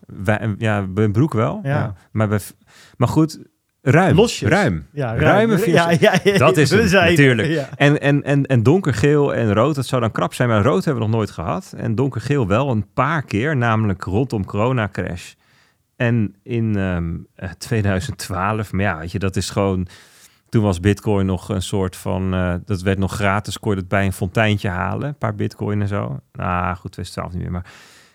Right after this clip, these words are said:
Speaker 1: dus dit is, dit is inderdaad de, de eerste keer dat Bitcoin langdurig in zo'n regime zit en ook waarschijnlijk nog een tijdje blijft. Oké,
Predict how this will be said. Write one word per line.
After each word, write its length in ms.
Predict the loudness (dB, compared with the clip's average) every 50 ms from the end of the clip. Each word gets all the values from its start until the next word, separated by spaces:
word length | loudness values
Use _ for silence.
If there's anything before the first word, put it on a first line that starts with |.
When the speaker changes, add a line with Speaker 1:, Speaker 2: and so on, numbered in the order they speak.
| _ _ _
Speaker 1:
dus 240 | 2 2 2 4
dit 140 | 4 2 2
is, 60 | 2 0 0
dit 160 | 0 0 2
is 80 | 2
inderdaad 520 | 0 0 0 2 2 2 0 0 -2 -4 -8 -10
de, 180 | -8 -10 -10 _ _ _ _ _ _ _ _ _ _ _ _ _ _ _ _ _
de 220 | -10 -8 -6 -4 -2
eerste 360 | 0 2 0 0 0 -4 -8
keer 240 | -6 -4 -4 -2 -2
dat 220 | -2 -2 -4 -4 -4
Bitcoin 340 | 0 0 0 2 2 2 2
langdurig 600 | 4 4 2 2 4 4 6 6 6 4 2 2 2
in 140 | 0 2
zo'n 240 | 2 2 2 2 2
regime 400 | 2 0 0 2 4 4 4 4
zit 240 | 2 2 0 -2 -2
en 160 | -4 -4 -2
ook 180 | 0 -2 -2 -2
waarschijnlijk 400 | -2 -4 -2 0 0 0 0 -2
nog 100 | -2 -2
een 80 | -2
tijdje 200 | -2 -2 -4 -4
blijft. 380 | -6 -4 -4 -4 -6 -8 -8 -8
Oké, 300 | -6 -4 -4 -4 -6 -6